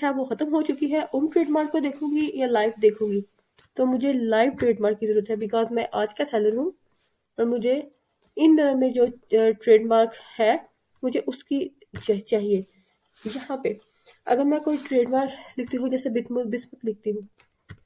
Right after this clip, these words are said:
या कोई इस तरह का जो keyword है जिसको मुझे search करना है या किसी प्र-, product के बारे में, अगर मैं यहाँ पे करके, अ, अपना product लिख के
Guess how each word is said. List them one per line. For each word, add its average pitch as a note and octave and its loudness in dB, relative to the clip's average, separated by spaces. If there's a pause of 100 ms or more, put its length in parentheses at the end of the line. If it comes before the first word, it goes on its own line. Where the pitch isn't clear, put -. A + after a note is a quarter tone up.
(260)
या C4 0
कोई C4+ -4 (220)
इस A#3+ -4
तरह C4 0
का C4 0 (360)
जो A#3+ -2
keyword A#3 0
है A#3 0
जिसको A#3 -6
मुझे A#3 -2
search A3+ -2
करना G#3+ 2
है A3+ -2
या A3+ -2
किसी A#3 -10
प्र-, A3+ 0
product G#3+ 0
के A#3+ 0
बारे G#3 2
में, A#3 0 (720)
अगर A#3+ 0
मैं B3+ 0
यहाँ B3+ 0
पे C#4+ 0 (600)
करके, A#3+ 0
अ, B3 0
अपना A#3 4
product A#3+ 0
लिख B3 -8
के F4 0